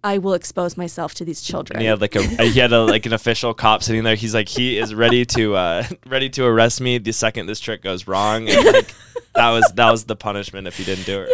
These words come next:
Speaker 1: Yes. But most of his, most of his bits are he goes into businesses and then tells the people how they can improve their business,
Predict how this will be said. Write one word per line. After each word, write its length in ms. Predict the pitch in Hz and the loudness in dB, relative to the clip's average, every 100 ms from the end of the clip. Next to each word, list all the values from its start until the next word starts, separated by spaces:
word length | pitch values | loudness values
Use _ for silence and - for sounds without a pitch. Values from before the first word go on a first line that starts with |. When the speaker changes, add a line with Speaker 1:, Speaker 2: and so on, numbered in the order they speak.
| 480 480 | 0 0
Speaker 1:
Yes. 200 | 453 - _ _ 240 208 | -4 -10 _ _ -20 -10
But 120 | 190 247 | -6 -2
most 400 | 311 349 427 403 | 0 0 0 -2
of 100 | 349 | -2
his, 520 | 320 269 247 240 - _ _ _ _ _ _ | -2 0 -2 -4 -12 _ _ _ _ _ _
most 320 | 285 330 339 | -4 -4 -2
of 100 | 330 269 | -2 -2
his 280 | 254 214 | -2 -4
bits 360 | 196 247 - - 214 | -4 -6 -6 -6 -4
are 220 | 190 185 | -4 -4
he 180 | - 196 | -10 -8
goes 320 | 208 208 208 | -6 -6 -6
into 160 | 208 | -8
businesses 720 | 185 208 202 220 202 - 170 - | -8 -8 -8 -10 -8 -8 -8 -8
and 180 | 196 | -10
then 140 | 190 180 | -10 -12
tells 300 | - 196 196 | -8 -8 -8
the 100 | 185 | -16
people 260 | - 185 180 | -20 -18 -10
how 160 | 190 | -8
they 120 | 180 180 | -8 -10
can 160 | 190 | -10
improve 380 | 180 - 196 180 | -10 -8 -8 -8
their 120 | 165 | -10
business, 640 | 156 175 170 233 339 - | -8 -8 -6 -6 -8 -10